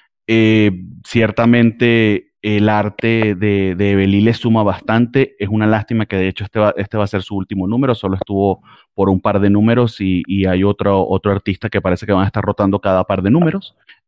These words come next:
Eh, pero en particular estos dos, eh,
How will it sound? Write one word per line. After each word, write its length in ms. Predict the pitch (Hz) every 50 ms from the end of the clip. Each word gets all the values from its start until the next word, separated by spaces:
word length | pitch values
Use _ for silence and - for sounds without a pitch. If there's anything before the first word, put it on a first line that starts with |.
| _ _
Eh, 400 | 113 117 117 117 117 117 113 113
pero 120 | - 127 123
en 60 | 113
particular 420 | 120 120 110 - - 120 123 123 135
estos 300 | 139 131 - 151 131 127
dos, 340 | 147 156 175 - - - _ -
eh, 680 | 117 117 113 110 110 110 107 104 104 101 101 101 -